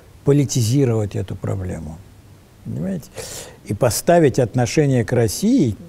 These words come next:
на протяжении веков в такой, в современный международно-политический контекст, что очень неконструктивно,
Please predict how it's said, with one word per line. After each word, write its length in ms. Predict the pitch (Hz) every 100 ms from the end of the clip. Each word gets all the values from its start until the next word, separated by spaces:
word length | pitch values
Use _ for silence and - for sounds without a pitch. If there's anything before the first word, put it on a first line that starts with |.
| -
на 140 | 104 104
протяжении 720 | - 110 110 110 110 107 104
веков 400 | 123 120 92 82 - - - - - -
в 100 | -
такой, 320 | 131 185 180
в 60 |
современный 680 | - 147 139 139 175 190 175
международно-политический 1160 | 151 143 120 139 160 160 - 127 113 143 - 127
контекст, 640 | 127 120 113 - 82 - - - -
что 300 | - - 160
очень 380 | 156 139 156 127 - -
неконструктивно, 1300 | - 117 120 120 98 110 95 - 156 110 101 95